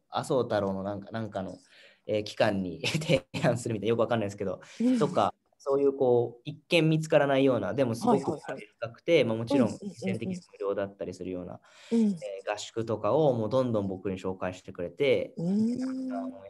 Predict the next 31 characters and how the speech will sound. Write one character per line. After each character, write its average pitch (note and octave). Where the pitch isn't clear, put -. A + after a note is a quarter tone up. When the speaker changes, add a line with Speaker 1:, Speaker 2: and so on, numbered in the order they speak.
Speaker 1:
英 G2
語 G#2
を G2+
勉 G#2
強 G2+
し G2+
て G2+
も G2
っ G2+
と F2
世 -
界 F#2
に -
羽 G#2
ば G2
た G2+
い-、 F#2
羽 -
ば G#2
た -
い A#2+
て G#2
っ G2
て G2
い F#2
う F#2
か、 -
Speaker 2:
う G#3+
ん G3
う -
ん。 F#3